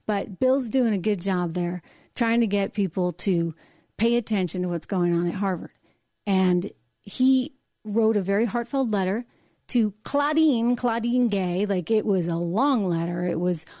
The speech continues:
almost too much. Like, I was like, "Whoa," you know, but you could tell, you could feel his emotion when he wrote this thing, and he posted it on Twitter.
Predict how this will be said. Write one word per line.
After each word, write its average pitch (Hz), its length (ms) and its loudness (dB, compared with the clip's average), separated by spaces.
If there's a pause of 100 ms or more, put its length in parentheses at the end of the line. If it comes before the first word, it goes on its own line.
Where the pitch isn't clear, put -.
(100)
almost 370 400 0
too 196 120 -2
much. 180 640 -2
Like, 175 220 -8
I 180 80 -2
was 175 180 -4
like, 165 140 -6
"Whoa," 233 440 -2
you 190 80 -4
know, 185 120 -2
but 185 140 -4
you 233 80 -2
could 233 180 -2
tell, 294 180 0
you 190 100 -4
could 180 140 -4
feel 285 260 0
his 240 120 0
emotion 196 420 -2
when 175 100 -2
he 175 140 0
wrote 185 220 0
this - 160 -6
thing, 165 200 -2
and 175 100 0
he 180 60 -2
posted 214 400 -2
it 190 100 0
on 175 200 0
Twitter. 185 360 0